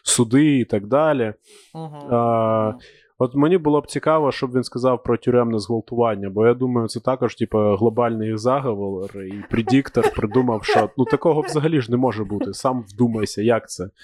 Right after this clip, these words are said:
Speaker 1: По-перше, типу, в Біблії не написано про те, що, типу, може бути взагалі статевий зв'язок із му-, мужчини з мужчиною, правильно? Це перший аргумент проти того, що це видумав в-,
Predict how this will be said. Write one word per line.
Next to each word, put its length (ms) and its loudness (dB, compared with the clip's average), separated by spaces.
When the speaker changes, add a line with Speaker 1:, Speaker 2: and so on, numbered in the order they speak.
Speaker 1:
По-перше, 480 0
типу, 280 -2
в 80 -6
Біблії 440 4
не 80 -2
написано 720 -2
про 120 0
те, 140 4
що, 200 -4
типу, 220 -6
може 340 0
бути 240 -2
взагалі 520 0
статевий 520 2
зв'язок 500 2
із 320 -6
му-, 300 0
мужчини 460 2
з 80 -2
мужчиною, 520 0
правильно? 480 0
Це 200 2
перший 400 -2
аргумент 480 0
проти 260 0
того, 320 0
що 140 -8
це 180 0
видумав 540 2
в-, 220 -4